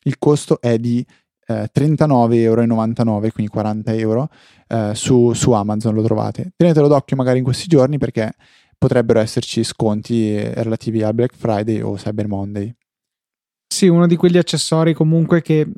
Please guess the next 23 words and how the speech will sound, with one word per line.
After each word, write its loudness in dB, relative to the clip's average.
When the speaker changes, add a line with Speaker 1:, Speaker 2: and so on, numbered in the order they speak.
Speaker 2:
secondo 2
me, 4
ne-, 4
a -2
meno 4
che 2
proprio -2
non 2
siamo 2
persone 0
che -4
hanno -2
a -4
che 2
fare -2
dalla 0
mattina 0
alla 0
sera 0
con, 0
eh, -4
i -2
dati, 0